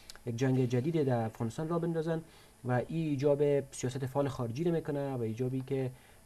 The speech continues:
رابطمون با این همسایه ها و یا تفهیم شود که حضور خارجی ها اینجا تهدید نیست برای شما، رابطه منم با متحدینمون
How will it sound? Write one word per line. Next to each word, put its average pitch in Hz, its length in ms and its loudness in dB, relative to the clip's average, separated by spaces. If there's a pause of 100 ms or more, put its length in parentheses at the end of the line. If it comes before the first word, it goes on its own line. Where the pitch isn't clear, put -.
رابطمون 123 560 2
با 113 160 2
این 151 140 6
همسایه 135 380 2
ها 156 400 8 (460)
و 123 80 4
یا 147 160 6
تفهیم 143 340 0
شود 156 280 0
که 135 340 0 (880)
حضور 123 220 0
خارجی 117 360 -4
ها 120 140 -2
اینجا 113 220 -2 (280)
تهدید 117 340 -6
نیست 165 160 -4
برای 127 160 -4
شما، 123 260 -6 (280)
رابطه 117 300 0
منم 135 240 0
با 113 140 0 (200)
متحدینمون 117 520 0